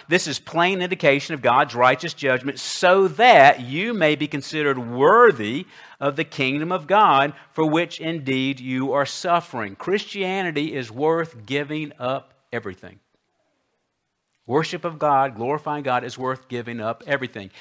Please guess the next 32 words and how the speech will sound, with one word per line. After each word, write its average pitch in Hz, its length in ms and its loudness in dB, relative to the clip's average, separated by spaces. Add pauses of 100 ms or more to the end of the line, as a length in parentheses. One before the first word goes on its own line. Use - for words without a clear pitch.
(260)
And 135 140 -6
the 127 60 -2
Thessalonians 160 800 -2
were 127 300 -2
learning 139 560 -2
that 123 220 2
lesson 147 420 0
to 131 160 -10
a 120 60 -6
certain 143 320 -8
degree 110 400 -8 (340)
in, 120 340 -8
in 120 160 -6
a 110 60 -4
hard 120 500 0
way. 123 500 -4 (400)
And 139 140 -2
it 135 100 6
had 135 300 0
God's 135 360 4
seal 135 500 -4
of 123 160 -6
approval 131 580 -6
on 95 180 -6
it. - 120 -16 (500)
Paul 151 220 6
regularly 151 460 2
puts 165 420 -4
this 139 200 -12
relationship 135 600 0
of 110 180 -6
calling, 135 680 2